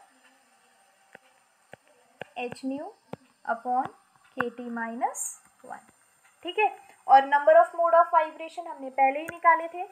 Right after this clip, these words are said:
कि number of mode of vibration इस frequency में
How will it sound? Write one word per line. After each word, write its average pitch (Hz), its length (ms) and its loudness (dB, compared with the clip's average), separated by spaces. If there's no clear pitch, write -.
कि 277 420 -6
number 254 280 0
of 302 180 -8
mode 277 200 -4
of 285 120 -8
vibration 269 600 -2
इस 262 200 -12
frequency 269 640 -6
में 302 200 -8